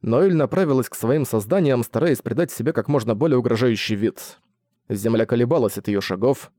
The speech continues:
они заметили ее и попятились назад.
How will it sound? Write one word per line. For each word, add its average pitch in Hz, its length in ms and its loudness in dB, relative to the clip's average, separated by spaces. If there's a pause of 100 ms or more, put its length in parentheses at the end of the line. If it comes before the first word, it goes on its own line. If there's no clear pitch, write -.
(140)
они - 220 -2
заметили 139 480 0
ее 123 180 4
и 104 120 2
попятились 107 500 -2
назад. 107 580 -4